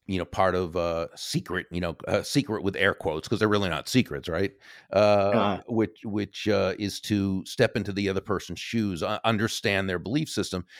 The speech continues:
Speaker 1: It, it's, it's, let's say, and let's just take a, an example. Uh, there's a, a small work team within a company, and the team leader gathers everyone around on Monday morning and says, "Hey, this, uh, uh, this project is, uh,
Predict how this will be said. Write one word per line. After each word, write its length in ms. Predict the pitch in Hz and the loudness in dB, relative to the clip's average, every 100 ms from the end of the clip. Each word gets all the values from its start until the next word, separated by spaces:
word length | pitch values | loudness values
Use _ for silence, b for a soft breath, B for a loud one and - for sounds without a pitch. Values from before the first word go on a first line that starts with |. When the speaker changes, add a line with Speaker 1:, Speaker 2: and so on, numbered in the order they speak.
| B B | B B
Speaker 1:
It, 200 | 151 156 | 4 4
it's, 260 | 156 151 - | 0 -2 -4
it's, 300 | 151 143 - | -4 -4 -4
let's 300 | 147 190 196 | 4 4 6
say, 220 | 190 165 | 6 6
and 260 | 143 147 135 | 6 4 4
let's 160 | 131 - | 2 2
just 140 | 127 | 0
take 160 | 127 123 | 2 4
a, 180 | 107 - | 4 4
an 100 | 104 | 0
example. 500 | 90 82 76 - - b b b | 0 0 -2 -6 -16 b b b
Uh, 440 | 92 92 95 90 87 | 2 4 4 4 2
there's 200 | 101 104 | 2 4
a, 60 | 98 | 4
a 80 | 95 | 2
small 460 | - 147 139 135 117 | 2 8 10 10 8
work 340 | 104 107 - | 6 4 4
team 320 | 113 78 60 82 | -6 -6 -8 -6
within 240 | 90 90 | -4 -4
a 60 | 80 | -8
company, 500 | - 73 67 71 95 b b - | -8 -8 -8 -14 -14 b b -4
and 180 | 107 101 | -2 -2
the 60 | |
team 360 | - 151 151 139 | 0 2 4 6
leader 240 | 127 127 | 4 4
gathers 460 | 92 107 107 107 98 | 2 2 2 2 0
everyone 380 | 98 104 101 98 | 2 2 2 2
around 340 | 92 87 92 | 0 0 -2
on 120 | 87 | -4
Monday 280 | 85 90 85 | -4 -4 -4
morning 400 | 85 76 76 71 | -6 -8 -10 -12
and 140 | 76 - | -14 -6
says, 280 | 110 - | -2 -2
"Hey, 260 | - 123 110 | 0 0 2
this, 320 | 95 87 - | -2 -4 0
uh, 320 | 101 92 90 90 b b _ | 2 4 2 -2 b b _
uh, 160 | 101 98 | 0 0
this 200 | 90 - | -2 -6
project 680 | - 135 131 117 123 113 - | 0 4 4 6 4 2 -2
is, 260 | 104 92 | -2 -4
uh, 500 | - 101 95 90 87 | -2 2 2 2 0